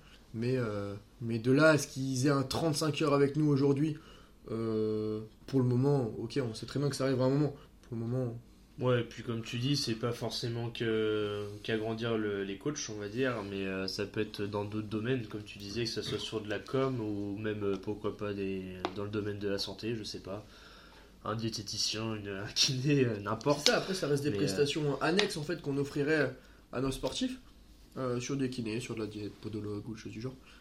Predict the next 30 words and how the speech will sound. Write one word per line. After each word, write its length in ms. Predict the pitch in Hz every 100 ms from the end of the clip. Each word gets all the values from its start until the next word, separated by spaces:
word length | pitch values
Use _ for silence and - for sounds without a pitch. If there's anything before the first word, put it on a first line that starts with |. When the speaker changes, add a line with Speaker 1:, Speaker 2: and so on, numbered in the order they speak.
| -
Speaker 1:
Mais 60 | -
c'est 100 | 214
pas 100 | 359
du 100 | 262
recrutement, 480 | 233 214 185 190 170
ça 120 | -
reste, 240 | 175 190 160
euh, 200 | 147 143
de 60 |
l'agrandissement 460 | 175 196 196 190 185
d'équipe, 340 | 170 208 190 - - -
de 60 |
l'agrandissement 440 | 131 143 151 156 156
de 60 |
connaissances, 640 | 143 220 196 - 156 - - - - - -
de, 240 | 135 131
de 100 | 131
prestations. 540 | 135 196 196 156 160 190 - - - - - -
Pas 80 | -
encore 180 | 185 175
du 80 | 160
recrutement, 400 | 156 147 147 127 -
on 40 | 131
n'en 120 | 127
est 60 |
pas 120 | 127 135
encore 200 | 127 131
là. 60 | - - - - - - - - - - - - - - - -
Troisième 280 | - 214 214
question, 300 | 202 226